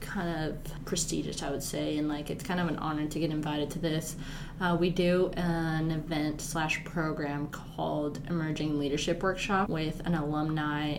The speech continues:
and his name is Steve Fryer. He is fantastic, and he has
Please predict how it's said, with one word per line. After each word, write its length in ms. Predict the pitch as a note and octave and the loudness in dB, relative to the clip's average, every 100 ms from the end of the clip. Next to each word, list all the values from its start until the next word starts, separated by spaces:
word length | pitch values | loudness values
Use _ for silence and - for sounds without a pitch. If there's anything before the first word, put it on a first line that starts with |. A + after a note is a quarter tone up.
| - | -2
and 180 | E3 D#3 | -2 0
his 240 | D#3 - | -2 -2
name 280 | D#3 D3 C#3+ | 0 0 0
is 80 | - | 0
Steve 280 | - D3 | 0 -2
Fryer. 520 | - D3+ C3+ D3 D3+ E3+ - | -2 -2 0 0 -2 -4 -8
He 200 | - F3+ | 0 2
is 180 | D#3+ D#3 | 4 2
fantastic, 880 | - E3 D#3+ E3+ D3+ D#3+ D#3+ D#3 D#3 | 0 2 2 0 0 -2 -2 -2 -2
and 100 | D3+ | -2
he 160 | D#3+ D#3+ | 0 -2
has 760 | E3+ D3+ D3 D3+ - - - | -2 -2 -2 -2 -4 -4 -6